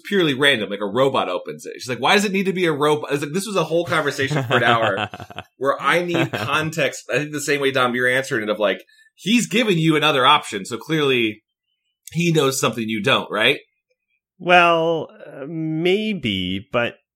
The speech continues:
Speaker 3: you know, that's the tradition of game shows, is that somebody makes a choice and then you, you show them what they didn't win.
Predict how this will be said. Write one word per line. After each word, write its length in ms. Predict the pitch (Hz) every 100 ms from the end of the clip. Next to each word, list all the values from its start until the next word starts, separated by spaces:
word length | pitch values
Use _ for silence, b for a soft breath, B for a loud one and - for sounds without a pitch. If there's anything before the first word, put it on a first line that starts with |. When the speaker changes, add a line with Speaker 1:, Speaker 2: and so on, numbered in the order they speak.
| _
Speaker 3:
you 240 | 147 143 151
know, 180 | 131 123
that's 240 | 143 156
the 120 | 160
tradition 800 | 147 - 107 107 110 - 113 85
of 300 | 71 95 95
game 300 | - 92 101
shows, 460 | - 85 73 78 -
is 120 | 85
that 180 | 92 -
somebody 240 | 131 139
makes 240 | 123 117 -
a 40 |
choice 320 | - 139 113
and 100 | 98
then 100 | 92
you, 80 | 90 -
you 120 | 92
show 260 | - 120 110
them 140 | 98
what 140 | 85 -
they 100 | 78
didn't 300 | 80 78 -
win. 260 | - -